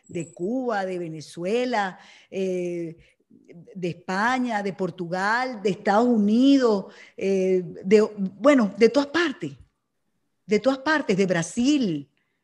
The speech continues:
Y me pareció tan interesante escucharlos a todos en la necesidad de un contraforo, de que había que unirse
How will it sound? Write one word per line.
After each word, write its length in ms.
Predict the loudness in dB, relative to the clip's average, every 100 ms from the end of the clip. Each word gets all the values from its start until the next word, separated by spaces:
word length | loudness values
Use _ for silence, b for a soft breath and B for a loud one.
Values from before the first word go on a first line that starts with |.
| _ _ _ _ _ _ _ _ _ _ _ _ _ _ _ -4
Y 100 | -2
me 140 | 0
pareció 420 | -2 -4 -2 -4
tan 380 | -2 0 4 4
interesante 1200 | 2 0 -4 -4 -4 -4 -2 -4 -4 -4 -6 -14 _ _ _ _ _ _ _ _ _ -20 _
escucharlos 800 | -10 -6 -8 -2 -2 0 -2 -4
a 180 | -6 -4
todos 560 | -2 -2 -2 -6 -18 _
en 160 | -14 -12
la 160 | -10 -10
necesidad 1400 | -6 -4 -4 -8 -10 -4 -4 -6 -12 -12 -6 -4 -4 -6 -12 _ _ _ _ _ _ _ _ _ _ _ _
de 140 | -8 -6
un 100 | -4
contraforo, 640 | -6 -8 -12 -12 -14 -16 _ _ _ _ _ _ _ _ _ _ _ _ _ _ _ _ _ _ _ _ _ _ _ _ _ _
de 260 | -6 -4 -2
que 100 | -2
había 280 | 0 0 0
que 100 | -4
unirse 680 | 0 0 0 -4 -10 -12